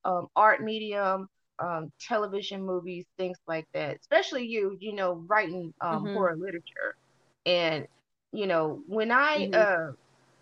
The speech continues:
Speaker 1: found out that L A Banks and Octavia Butler were, like, uh, Black women horror writers, and this was, like, back
Speaker 2: Mm-hmm.
Speaker 1: in two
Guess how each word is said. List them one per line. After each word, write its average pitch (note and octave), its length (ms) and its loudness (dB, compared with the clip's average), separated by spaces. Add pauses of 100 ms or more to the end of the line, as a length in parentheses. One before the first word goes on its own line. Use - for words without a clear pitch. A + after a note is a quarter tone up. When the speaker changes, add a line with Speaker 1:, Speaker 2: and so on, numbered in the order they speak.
(120)
Speaker 1:
found A#3+ 380 4
out F#3+ 420 6
that F3 340 2
L A#3 220 4
A A3+ 180 2
Banks G#3 520 0
and F#3 140 -6
Octavia F#3 520 0
Butler F3+ 440 0
were, E3 220 -2
like, D#3 360 -4 (100)
uh, C3+ 220 -2
Black F#3+ 200 0
women F3+ 200 -6
horror G3+ 280 2
writers, D3 400 -2
and G3+ 100 -10
this B3 120 -10
was, A#3+ 100 -12
like, F3 220 -2
back F3+ 220 -6
Speaker 2:
Mm-hmm. E3+ 260 -4
Speaker 1:
in D#3+ 140 -8
two A3 120 -16